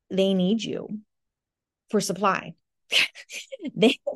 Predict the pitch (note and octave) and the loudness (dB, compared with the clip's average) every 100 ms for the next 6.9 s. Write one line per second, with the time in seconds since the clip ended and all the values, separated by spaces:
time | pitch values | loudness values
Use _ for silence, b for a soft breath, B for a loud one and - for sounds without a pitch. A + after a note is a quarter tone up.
0 | - A#3+ A3 G#3+ G3+ F#3+ - A3 A3 - | 2 2 6 6 4 0 2 2 2 -2
1 | G#3 F#3+ F#3 F3+ E3 E3 F#3+ G3 F#3+ G#3 | -2 -2 -2 -2 -2 4 6 6 6 6
2 | A3 A3+ G#3+ G3+ F#3+ F#3+ F#3 F3+ - F#3+ | 6 4 4 2 0 0 -2 -6 -6 -4
3 | F#3 F#3 - F#3+ F#3 - F#3+ F3 E3+ F3+ | -2 -2 0 0 0 -4 -4 -2 0 0
4 | F#3+ F#3+ F#3+ F#3 F3+ F3 E3 D#3+ E3 E3 | 2 2 0 0 0 0 0 -2 -2 -4
5 | - - D#3+ D#3+ D#3+ D#3+ - - G3 F#3+ | -6 -6 -4 -2 -4 -6 -8 -2 0 0
6 | F#3+ F#3 G#3 A3+ A3 A3 G#3 G3 F#3 | 0 0 2 4 4 2 2 0 -4